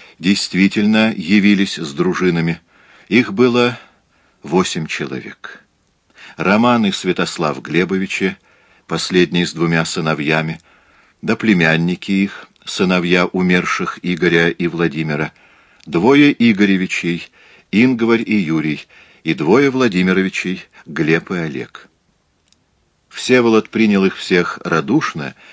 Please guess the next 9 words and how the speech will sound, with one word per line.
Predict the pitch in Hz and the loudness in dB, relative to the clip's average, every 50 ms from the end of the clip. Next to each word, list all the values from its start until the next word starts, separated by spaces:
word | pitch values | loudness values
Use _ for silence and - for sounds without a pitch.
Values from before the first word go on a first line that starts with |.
| - - - - _ | -20 -20 -20 -10 _
и | 82 80 | -6 -2
позвал | - 85 78 65 71 80 98 113 117 | -2 -2 -2 -2 -2 -2 -2 -2 -2
к | - | -6
себе | - - 98 80 71 78 85 | -6 -4 -4 -2 0 0 -2
на | 87 90 90 87 | 0 -2 -4 -4
обед. | 87 80 69 - 131 120 - - - _ _ _ _ _ _ _ _ _ _ _ _ _ _ _ _ | -6 -8 -10 -12 -12 -12 -14 -20 -20 _ _ _ _ _ _ _ _ _ _ _ _ _ _ _ _
Стол | _ - - - - - 107 131 143 135 | _ -16 -16 -16 -2 2 2 2 2 2
был | 120 127 131 123 | 2 2 2 4
накрыт | 113 98 92 - - - 107 120 - - | 2 2 0 0 0 0 0 0 0 -4